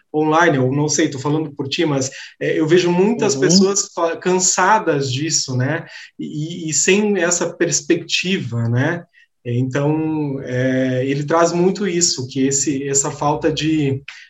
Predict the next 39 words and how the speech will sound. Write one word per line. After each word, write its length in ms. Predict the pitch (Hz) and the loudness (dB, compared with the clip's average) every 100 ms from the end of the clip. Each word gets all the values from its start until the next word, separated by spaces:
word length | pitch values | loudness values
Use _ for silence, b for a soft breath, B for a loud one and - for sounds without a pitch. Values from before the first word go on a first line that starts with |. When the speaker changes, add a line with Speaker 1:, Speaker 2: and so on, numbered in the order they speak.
| _ | _
Speaker 1:
de 240 | 123 147 143 | -2 0 0
desamparo 920 | 123 127 165 160 147 160 165 175 180 | -2 2 2 2 4 6 6 6 4
vem 160 | 180 | 4
muito 280 | 175 180 - | 2 0 0
dessa 300 | 170 170 180 | 0 0 0
nossa 480 | 170 165 - 156 143 - | -2 -2 -2 -4 -4 2
falta 320 | 165 170 175 | 2 2 0
de 140 | 165 | -2
relação 880 | 151 160 160 156 - 180 196 240 262 - | 0 2 2 2 0 2 4 2 -2 -8
física, 800 | - 190 196 214 - 220 220 - - | -4 -2 0 -4 0 0 -2 -8 -8
né, 300 | 151 156 165 | -2 0 0
de, 200 | 143 135 | -2 -4
de 140 | 127 | -4
vínculo, 600 | 135 131 185 214 196 190 - _ | -4 0 0 0 -2 -4 -10 _
é, 340 | - 127 123 123 B B B | -6 -2 -2 -4 B B B
com 100 | 151 | -4
as 60 | |
pessoas, 640 | 151 160 - 165 170 175 180 | 0 0 2 4 4 2 -4
e 300 | 139 160 160 | -6 0 2
esse 280 | 165 - | 2 2
esgotamento 760 | 170 147 170 175 170 165 170 175 | -2 0 0 0 0 0 -2 -6
do, 180 | 151 151 | -10 -12
de 220 | 143 156 | -10 -12
estar 480 | - - 170 160 - - | -10 -2 0 0 -4 -12
o 120 | 180 | -2
tempo 380 | - 180 185 - | 2 2 2 -2
todo, 400 | 170 165 170 180 180 B _ | 0 2 2 -2 -6 B _
é, 540 | 147 156 156 160 160 156 | -2 0 2 4 2 0
conectado 760 | 170 165 160 - 147 151 151 | 0 2 0 2 2 2 2
e 60 | 156 | 0
vendo 220 | 151 151 | 0 -2
as 120 | 143 | -2
notícias 540 | 147 143 160 - 151 147 | -2 -2 -2 -2 -2 -2
e 60 | |
não 220 | 151 147 | -2 -2
vendo 200 | 147 151 | 0 0
notícias 500 | 147 139 151 143 135 | 0 -2 -2 -2 -2
melhores, 680 | 143 135 131 147 156 139 131 | -2 0 2 2 2 0 -4
enfim, 440 | 139 - 147 135 | -4 -4 -4 -4